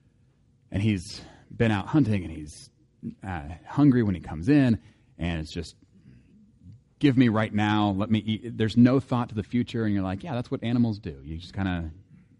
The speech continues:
"I'm after my food, and what can I do to get it, and get it as quickly as possible," and there you go. Whereas Jacob seems to be the one that's, you know, planning and thinking longer term, and you're like, "Okay, okay,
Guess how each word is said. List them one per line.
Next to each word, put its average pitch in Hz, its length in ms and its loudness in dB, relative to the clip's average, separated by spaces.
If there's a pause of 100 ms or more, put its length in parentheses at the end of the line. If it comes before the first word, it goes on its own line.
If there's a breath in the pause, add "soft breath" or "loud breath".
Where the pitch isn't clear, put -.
(1300)
"I'm 76 160 -18
after 107 220 -6
my 117 120 2
food, 139 480 0
and 85 200 -10
what 98 120 -8
can 104 100 -4
I 98 80 0
do 92 100 -4
to 85 80 -8
get 131 180 -4
it, 120 200 -4
and 85 180 -8
get 90 100 -6
it 87 100 -8
as 85 100 -14
quickly - 220 -12
as 80 80 -12
possible," 123 440 -8
and 98 100 -8
there 80 80 -10
you 71 100 -16
go. 65 240 -20 (840 soft breath)
Whereas 95 160 -2
Jacob 180 360 0
seems 101 200 -4
to 104 60 -12
be 101 80 -2
the 90 80 -4
one 87 240 -4
that's, - 280 -10 (180)
you 90 80 -6
know, 80 220 -10
planning 107 560 0
and 90 180 -4
thinking 123 380 2 (300 soft breath)
longer 123 340 4
term, 120 420 0
and 101 40 2
you're 101 80 0
like, 104 160 -2
"Okay, 135 520 -6
okay, 180 420 -4